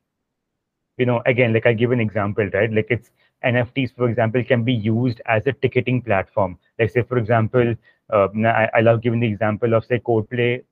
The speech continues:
creating N F Ts as a ticket. Now, say, for example, I can use that ticket or that N F T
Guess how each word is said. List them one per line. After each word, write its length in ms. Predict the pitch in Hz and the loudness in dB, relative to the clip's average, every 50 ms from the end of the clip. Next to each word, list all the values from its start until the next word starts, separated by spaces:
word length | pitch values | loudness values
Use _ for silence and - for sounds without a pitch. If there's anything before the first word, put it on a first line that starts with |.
| _ _ _ | _ _ _
creating 560 | - 120 120 113 110 - 127 123 120 127 127 | -6 -2 -2 0 0 0 -2 -2 -2 -4 -4
N 120 | 120 110 110 | -4 -2 -2
F 120 | 113 107 - _ | -2 -4 -6 _
Ts 360 | - 117 117 120 120 110 - - - - | -6 -4 -4 -2 -2 -4 -6 -10 -6 -2
as 300 | - 113 107 113 110 110 | 0 2 2 2 0 0
a 100 | - 123 | -4 -4
ticket. 400 | - - 131 - - 98 - - _ _ _ _ _ _ _ | -2 -2 -2 -2 -2 -4 -6 -6 _ _ _ _ _ _ _
Now, 260 | 117 113 107 110 110 | -4 -2 0 0 0
say, 160 | 104 - 123 | 0 -2 -4
for 140 | 110 - 127 | -2 0 -2
example, 580 | 120 104 95 120 120 113 110 - 123 120 117 113 - _ _ _ - | -2 0 0 0 0 0 0 0 -2 -2 -2 -2 -4 _ _ _ -4
I 80 | 120 110 | -2 -2
can 300 | - 135 127 120 113 107 | 0 0 0 2 0 0
use 320 | 117 127 131 143 127 110 - | 0 0 2 0 0 0 2
that 260 | - 113 113 113 - | 2 2 2 2 0
ticket 340 | - 110 - - 113 101 - - | -6 -8 -4 -2 -2 -2 -2 -2
or 180 | 117 113 110 101 | -2 -2 0 0
that 160 | - 113 113 | 2 0 0
N 100 | 101 104 | 0 0
F 240 | 107 107 - _ _ | -2 -2 -4 _ _
T 240 | 120 113 127 127 | -4 -4 -4 -6